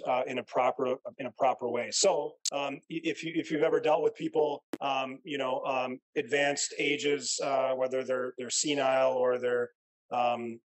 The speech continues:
um, dementia or Alzheimer's or something like that, they have good days and they have bad days, right? I mean, that's just usually kind of the reality. And I, you know, so there are times when I would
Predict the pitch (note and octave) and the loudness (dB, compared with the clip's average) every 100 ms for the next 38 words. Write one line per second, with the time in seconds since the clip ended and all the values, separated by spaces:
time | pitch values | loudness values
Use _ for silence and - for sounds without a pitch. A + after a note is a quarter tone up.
0 | _ _ - B2 A#2+ A#2+ A#2 B2+ C3+ C#3 | _ _ -6 -2 -2 -2 -4 -2 0 2
1 | - C#3+ C3+ C3+ C3 C3 C3 B2+ B2+ B2 | 2 2 2 0 -2 -2 0 0 0 -2
2 | A#2+ C#3 C#3 C#3 C3+ C3 C3 B2+ - D3 | 0 2 2 0 -6 -6 -8 -6 -6 -4
3 | C#3+ C#3 A#2 C3 C3+ C3 _ _ - D#3+ | -4 -4 -2 -2 -2 -4 _ _ -4 -2
4 | E3 D#3+ D#3 D#3+ D#3 D#3 D3+ - D#3+ B2+ | -2 -2 0 0 0 -4 -4 0 0 0
5 | A2 - - - _ B2 C3 - C3 B2+ | -8 -18 -20 -20 _ -10 -10 -10 -8 -4
6 | C3 C3+ - - D3 D#3 C#3+ C#3 - C#3+ | -2 -2 -4 -4 -2 0 0 0 0 -2
7 | C#3 C3 C3 C3 D#3 B2+ B2+ - _ _ | -2 -2 0 2 2 2 -2 -12 _ _
8 | _ - C3+ D3 E3 C#3+ C#3 - D#3+ D3+ | _ -4 -2 0 0 0 -2 -2 0 2
9 | D3+ D3+ D3+ D3+ D3+ D3 C#3+ | 2 0 -4 -4 -4 -2 -2